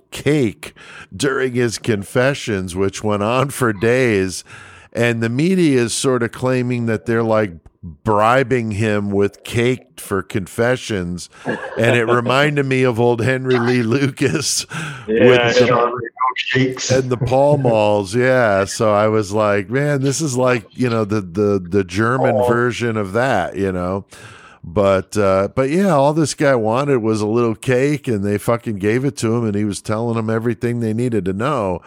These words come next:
Speaker 1: So you know how the media is, though. I mean, they're fucking ridiculous, man.
Speaker 3: Yeah.
Speaker 1: Yeah, speaking of the media, we were watching something last night on the O J trial and all that.
Speaker 2: Yeah.
Speaker 1: And, you know, I forgot about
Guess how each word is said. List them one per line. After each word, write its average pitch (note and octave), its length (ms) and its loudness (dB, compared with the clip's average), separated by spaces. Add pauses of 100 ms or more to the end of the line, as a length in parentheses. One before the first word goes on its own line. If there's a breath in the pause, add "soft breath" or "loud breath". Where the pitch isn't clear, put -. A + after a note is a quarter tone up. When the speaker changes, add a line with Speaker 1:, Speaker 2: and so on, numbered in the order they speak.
(420 loud breath)
Speaker 1:
So A2 260 2
you B2+ 160 2
know D#3+ 140 2
how C#3+ 120 2
the G#2 140 0
media G#2+ 480 0
is, D#2 240 -2
though. D#2 260 0
I D#2+ 60 0
mean, E2+ 220 -4
they're F#2 140 -2
fucking F#2 340 -6
ridiculous, C#2+ 840 -6
man. C2 320 -10 (1040)
Speaker 3:
Yeah. F2 280 -2 (500 loud breath)
Speaker 1:
Yeah, E2 200 -4
speaking D#3+ 460 0
of A#2+ 100 0
the G#2 80 0
media, A2 500 0
we G2+ 200 0
were A2 120 2
watching G#2 460 0
something G#2 400 -4
last G2 400 -2
night G#2 220 2
on F#2 160 0
the D#2 100 -2
O F2+ 260 2
J G2+ 280 0
trial G#2+ 760 0
and F#2+ 100 -2
all G#2 180 2
that. G2+ 440 0
Speaker 2:
Yeah. A#2 460 2
Speaker 1:
And, A2+ 120 2
you B2 80 0
know, B2 120 4
I A2+ 100 4
forgot G#2+ 600 0
about F2+ 560 0